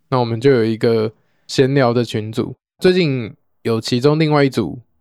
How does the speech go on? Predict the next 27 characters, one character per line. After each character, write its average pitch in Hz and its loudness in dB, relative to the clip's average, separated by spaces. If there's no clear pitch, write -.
里 120 -2
面 139 4
的 143 0
朋 135 0
友， 117 -2
他 127 0
们 139 0
也 123 0
想 120 0
要 117 -2
自 123 -2
己 113 0
开 120 -2
一 113 -4
个 113 -2
Podcast 120 0
节 - -6
目， 101 -8
所 127 2
以 123 0
我 117 -4
们 117 -6
大 127 2
家 131 2
聊 113 2
得 113 0
很 113 -6